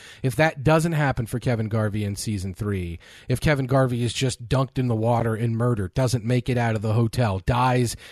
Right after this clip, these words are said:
in some other fashion because of this fervent belief in Kevinism,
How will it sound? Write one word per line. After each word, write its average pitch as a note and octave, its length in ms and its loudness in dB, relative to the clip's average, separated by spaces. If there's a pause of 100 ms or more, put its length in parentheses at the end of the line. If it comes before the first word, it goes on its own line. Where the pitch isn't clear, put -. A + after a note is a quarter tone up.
(100)
in C#3 160 0
some C#3+ 260 2
other C3 260 2
fashion C3 480 0
because A2+ 380 0
of G#2+ 120 -4
this A#2+ 180 -2
fervent A#2+ 400 -2
belief A2+ 340 -2
in A2+ 100 -4
Kevinism, G2+ 640 -2